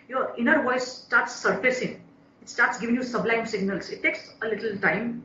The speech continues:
You know, in a few months, you are able to achieve that kind of silence for a minute or two. And when you get those sublime signals and you start following them,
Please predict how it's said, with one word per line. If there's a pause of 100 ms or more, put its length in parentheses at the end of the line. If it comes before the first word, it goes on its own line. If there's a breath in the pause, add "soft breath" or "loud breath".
You
know,
in
a
few
months,
you
are
able
to
achieve
that
kind
of
silence
for
a
minute
or
two. (540 loud breath)
And
when
you
get
those
sublime
signals
and
you
start
following
them,